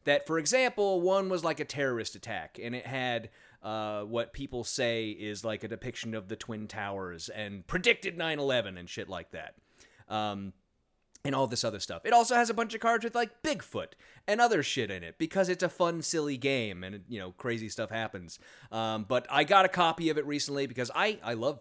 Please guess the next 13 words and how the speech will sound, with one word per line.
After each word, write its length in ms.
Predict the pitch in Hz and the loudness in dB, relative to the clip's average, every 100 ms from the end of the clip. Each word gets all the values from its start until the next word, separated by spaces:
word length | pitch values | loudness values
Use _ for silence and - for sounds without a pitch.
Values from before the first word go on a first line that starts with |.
| - | -10
uh, 300 | 98 90 82 - | -8 -8 -10 -10
I 60 | |
love 160 | 98 120 | -10 -6
playing 240 | 120 101 | -6 -8
some 140 | 92 92 | -10 -10
games 340 | 95 117 147 | -8 -8 -8
when 160 | 107 110 | -6 -6
I 60 | |
have 140 | 107 110 | -6 -6
people 240 | 117 107 | -8 -10
to 40 | 95 | -6
play 220 | 156 214 | 2 6
with. 200 | 277 | 6